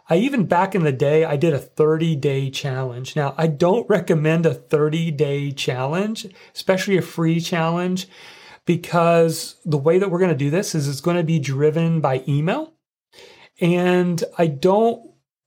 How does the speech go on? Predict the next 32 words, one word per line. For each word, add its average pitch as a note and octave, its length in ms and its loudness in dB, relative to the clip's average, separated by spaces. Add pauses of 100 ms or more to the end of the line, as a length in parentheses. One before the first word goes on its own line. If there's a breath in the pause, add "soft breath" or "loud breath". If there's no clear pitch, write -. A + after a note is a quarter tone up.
recommend D3+ 800 2
that A#2 340 -4
because D3+ 220 -2
it's C3 180 -8
too G#3 260 -2
long D3 580 0 (100)
and C3+ 340 0
it'll D#3 240 2
wear D3 240 2
people C3+ 380 -6
out. G#2+ 240 -12 (540 loud breath)
I C4 340 4
like D3+ 440 2
five D3 640 0
days. B2+ 500 -4
Now, D#3 60 2
you E3 160 2
can B3 140 -2
do C4 100 0
three, D#3 480 -2
you D#3 120 0
can F#3 120 -4
do G#3 100 0
seven. C3 500 -2 (240 loud breath)
For F#3 180 2
a E3+ 60 0
free B3 500 -2
challenge, C#3+ 840 -2 (320 soft breath)
I F3+ 240 2
wouldn't G#3+ 400 -2
do E3 240 2
more D#3 720 0